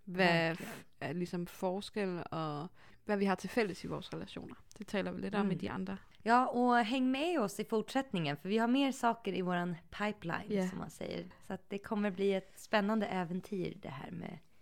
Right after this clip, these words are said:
Speaker 2: Svedapodden.
Speaker 1: Ja, og så ser det jo
Speaker 2: Men,
Speaker 1: ud til,
Speaker 2: øh,
Speaker 1: at, øh, lidt endnu, at vi bliver nødt til at optage hver for sig her,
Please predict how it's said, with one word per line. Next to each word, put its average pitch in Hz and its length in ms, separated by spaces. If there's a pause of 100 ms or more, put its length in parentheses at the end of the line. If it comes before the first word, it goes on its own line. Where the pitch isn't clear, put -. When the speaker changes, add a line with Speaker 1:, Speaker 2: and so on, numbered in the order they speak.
(120)
Speaker 2:
Svedapodden. 165 920
Speaker 1:
Ja, 180 200 (200)
og 208 160
så 214 200
ser 214 180
det 208 100
jo 202 100
Speaker 2:
Men, 240 240
Speaker 1:
ud 226 40
til, 233 140
Speaker 2:
øh, 220 240
Speaker 1:
at, 208 160
øh, 190 220
lidt 214 200
endnu, 226 280
at 202 160
vi 190 80
bliver 190 180
nødt 202 160
til - 120
at 208 120
optage 185 580
hver 185 200
for 196 120
sig 185 340
her, 208 180